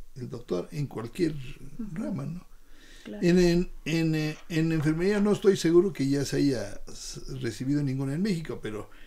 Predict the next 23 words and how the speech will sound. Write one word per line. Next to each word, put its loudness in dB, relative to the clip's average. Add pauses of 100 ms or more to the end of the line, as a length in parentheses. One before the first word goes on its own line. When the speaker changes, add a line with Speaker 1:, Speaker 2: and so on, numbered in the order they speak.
Speaker 1:
sí 2
existe -2
ya -10
el -12
posgrado, -10 (800)
sí 0
está -6
ya -10
establecido. -10 (560)
La 0
maestría -2
sí -8
ya -8
hay, -8 (680)
y -2
doctor, -2
y -4
doctoras -6
en -8
enfermería -8
todavía -6
no -6
sé -10